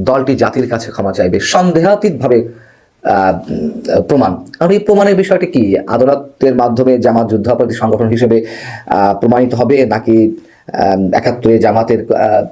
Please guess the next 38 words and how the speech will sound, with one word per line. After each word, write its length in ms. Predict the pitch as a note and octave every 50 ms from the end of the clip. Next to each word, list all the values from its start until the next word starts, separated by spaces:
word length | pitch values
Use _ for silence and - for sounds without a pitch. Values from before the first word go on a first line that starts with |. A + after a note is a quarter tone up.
| - -
কোনো 120 | A#2 A#2
বিতর্কিত 360 | - C3 A2+ B2 A2+ - -
ভূমিকা 300 | A2+ G2 G#2+ A2+ A2+ A#2+
ছিল 160 | B2 - B2 A#2
না? 220 | A#2 A2+ - - -
ছিল 240 | - F#3 F#3 F3+ -
তো 180 | F#3 F3+ F3+ - - - - - - _ _ -
বিচার্য 360 | D3 E3+ F3+ G#3+ G3 D3+ D3
বিষয়, 240 | B2 A#2 A#2+ A#2+ G#2+
তাই 100 | F#3+ G#3+
না? 120 | G#3+ C#3+
এবং 220 | A#2 F3 A3 A3
এই 120 | A3+ A3+ G#3+ - - - -
জামাতকে 360 | F#3 E3 E3+ G#3+ A#3+ - -
যুদ্ধাপরাধী 440 | G3 E3 E3+ - G3 A3+ A#3 A3 G#3+
সংগঠন 360 | - - F#3 F3+ G3+ G3+ G#3
হিসেবে 240 | G3+ G3+ F#3 G#3 G3+
বিচারের 340 | E3 F3 F3+ F#3 F3 F3+ E3+
দাবি 300 | D#3 D#3+ D#3 D#3+ E3 D#3+
দেশের 380 | E3 D#3 C#3+ - D3+ D3 C#3+ -
একটি 200 | B2+ - - C3
অংশ 220 | B2 C3 - -
থেকে 140 | D3+ D3 C#3+
উঠেছিল, 380 | C#3 C#3+ D#3 D3 - C#3 C#3
যেটি 240 | B2+ C3 B2 A#2+ B2
আওয়ামী 280 | A#2 G#2+ A#2+ C3 C3+ C#3
লীগ 140 | C3 - -
করেনি। 400 | B2+ C3 C3 C3 C3+ C3+ C3+ - - - _ _ _ _ _ _ _ _ _ _ _ _ _ _ _ _ _ _ _ _ _ _ _ _
তাহলে 160 | - F3 G3+ F#3+
তো 60 | G3
সেই 180 | F#3+ G#3+ A3
প্রক্রিয়া 360 | A3 - G#3 F#3+ - G3 E3 C#3+
যেতে 180 | C3 B2 A#2
হবে। 140 | A2+ G#2+ A2+
তাহলে 180 | - G3+ A3 G#3
তারা 160 | A3 G#3 G#3
কি 280 | G#3 - - - B3+
করবে? 420 | B3 - F3 C3+ A2 - F2 -